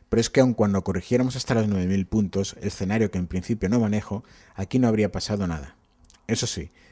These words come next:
tras la sesión de ida y vuelta de ayer en el ibex treinta y cinco en Europa y en Wall Street, me atrevería a decir que los máximos intradía de ayer en muchas de las bolsas mundiales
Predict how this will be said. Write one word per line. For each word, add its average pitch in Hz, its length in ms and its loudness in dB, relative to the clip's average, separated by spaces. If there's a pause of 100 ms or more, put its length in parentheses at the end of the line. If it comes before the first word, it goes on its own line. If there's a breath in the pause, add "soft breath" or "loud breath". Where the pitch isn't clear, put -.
(160 soft breath)
tras 101 160 -2
la 92 120 0
sesión 107 400 0
de 104 80 2
ida 101 100 4
y 101 60 2
vuelta 104 360 2
de 95 60 -2
ayer 104 220 2
en 92 120 -2
el 98 80 0
ibex 104 200 0
treinta 101 260 -4
y 92 40 -6
cinco 117 340 0
en 90 80 -2
Europa 95 320 0
y 85 80 -2
en 87 60 -4
Wall 107 180 2
Street, 120 320 -2 (460 loud breath)
me 127 100 4
atrevería 127 400 6
a 123 40 8
decir 120 280 2
que - 80 -2
los 95 120 0
máximos 98 460 -2
intradía 98 480 0
de 90 80 0
ayer 95 240 0
en 90 100 0
muchas 113 300 0
de 90 80 -4
las 80 160 -2
bolsas 95 240 -4
mundiales 98 640 0